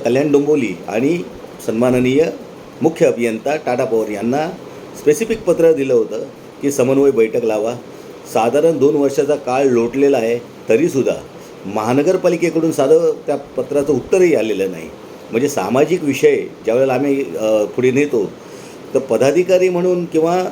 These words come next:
सामाजिक विषय म्हणून ज्यावेळेला आम्ही एखादं पत्र आयुक्तांना देतो,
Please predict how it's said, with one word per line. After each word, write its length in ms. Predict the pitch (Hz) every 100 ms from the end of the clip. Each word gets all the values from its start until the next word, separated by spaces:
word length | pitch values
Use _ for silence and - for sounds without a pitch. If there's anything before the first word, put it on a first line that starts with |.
| - -
सामाजिक 400 | 110 147 160 135
विषय 240 | 131 160
म्हणून 280 | 139 147 123 95
ज्यावेळेला 340 | 110 113 147 143
आम्ही 180 | 139
एखादं 380 | 135 135 135 160 151 - - -
पत्र 240 | 180 156
आयुक्तांना 440 | 110 120 127 147 147
देतो, 280 | 127 120